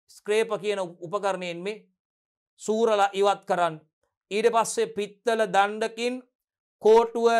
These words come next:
පිරිමැදීමෙන් පිත්තල දණ්ඩකින් මේ කෝටුව පිරිමැදීමෙන් ලීයෙන් පොත්ත බුරුල් කිරීම සිදු කරනු. ලීයෙන් පොත්ත බුරුල් කිරීම සිදු කරනු. එහෙනම් බලමු මේ ටික.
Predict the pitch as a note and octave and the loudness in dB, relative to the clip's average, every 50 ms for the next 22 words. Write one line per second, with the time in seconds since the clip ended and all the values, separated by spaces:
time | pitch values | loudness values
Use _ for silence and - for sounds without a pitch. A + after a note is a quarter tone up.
0 | A3 G#3+ A3 _ _ _ - G#3+ A3 A3 B3+ B3 A#3+ A3 G3 F3 F3+ F3 E3 D3 | 2 2 0 _ _ _ -6 -4 -4 -2 -2 -2 -2 -4 -4 -4 -8 -8 -8 -10
1 | C#3 C3 C3 C3+ _ _ _ _ _ _ _ - G#3 G3+ G#3 - G#3+ G#3 G3 F#3 | -12 -14 -16 -18 _ _ _ _ _ _ _ -12 -12 -10 -8 -6 -6 -4 -2 -2
2 | G3 G3 G3+ G3+ G3 G3 G3 G3 G3 G3 F3 - F#3 G3 G3+ G3+ G#3 G3+ F#3 - | -2 -2 -2 -6 -8 -8 -8 -10 -8 -10 -10 -6 -4 -4 -4 -2 -4 -6 -6 -4
3 | F#3+ F#3 F#3 G3 G3+ G3 G3 F#3+ G3+ G#3 G#3 G#3+ A3+ A#3+ B3+ B3 _ _ _ _ | -4 -4 -4 -4 -6 -6 -6 -6 -6 -6 -4 -4 -4 -4 -4 -8 _ _ _ _
4 | _ _ _ _ _ _ _ _ - D#3+ F3+ G3+ G#3+ A3+ A#3 A#3+ A#3+ A#3+ A#3+ A3+ | _ _ _ _ _ _ _ _ -10 -6 -6 -4 -4 -4 -2 0 0 0 0 -2
5 | - - F#3+ G3+ G3 G3+ _ - A#3 A3+ A3 G#3 F3+ - - D3+ D3+ F#3 G3+ G#3+ | -8 -6 -6 -6 -6 -6 _ -2 0 0 0 0 -2 -6 -12 -6 -2 0 0 0
6 | A3 A3 G#3+ G#3 G3+ G3+ G3+ G3+ F#3+ F3+ F#3 G#3 G3 F#3+ F#3 F#3+ F3+ E3+ D#3+ D#3+ | -2 -4 -4 -2 -2 -2 -2 -2 -6 -6 -6 -4 -4 -4 -2 -4 -4 -4 -4 -8
7 | D#3+ _ _ _ _ _ _ _ _ _ _ _ _ _ - E3+ F#3+ G3 G3 F#3 | -14 _ _ _ _ _ _ _ _ _ _ _ _ _ -8 -8 -6 -6 -8 -8
8 | - F#3 F#3 F3+ F#3 F#3+ F3+ F3+ F#3 G3 F#3+ F#3+ F#3+ F3+ F3+ F3+ E3+ D#3 - F3+ | -8 -10 -10 -8 -6 -6 -4 -2 -2 -2 -2 -4 -6 -8 -8 -8 -8 -10 -8 -8
9 | F3 F3 F3 E3 D#3+ D#3 D3 D3+ - F3 F#3 F#3 F3 E3 F3 F3+ F#3 F3+ F3 F3 | -6 -4 -4 -6 -6 -6 -12 -12 -10 -8 -8 -8 -6 -4 -4 -4 -4 -4 -8 -10
10 | E3+ D#3+ D#3+ D#3 | -12 -12 -14 -18